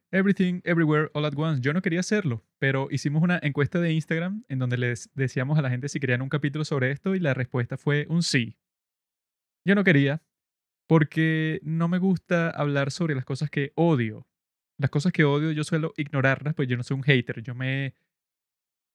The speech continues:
enfoco, me concentro en las cosas que me gustan y las cosas que no me gustan no las estoy persiguiendo, así que qué basura es. Pero como ustedes lo quisieron, y esto es un mundo democrático, entonces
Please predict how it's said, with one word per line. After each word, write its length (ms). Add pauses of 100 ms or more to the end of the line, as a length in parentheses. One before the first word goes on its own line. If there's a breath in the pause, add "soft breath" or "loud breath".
(220)
enfoco, 680
me 160
concentro 480
en 20
las 100
cosas 200
que 80
me 80
gustan 440
y 80
las 120
cosas 200
que 120
no 80
me 100
gustan 640
no 360
las 200
estoy 260
persiguiendo, 580
así 160
que 140
qué 80
basura 420
es. 300 (580)
Pero 160
como 160
ustedes 300
lo 100
quisieron, 580 (420)
y 140
esto 360
es 120
un 120
mundo 460
democrático, 720
entonces 680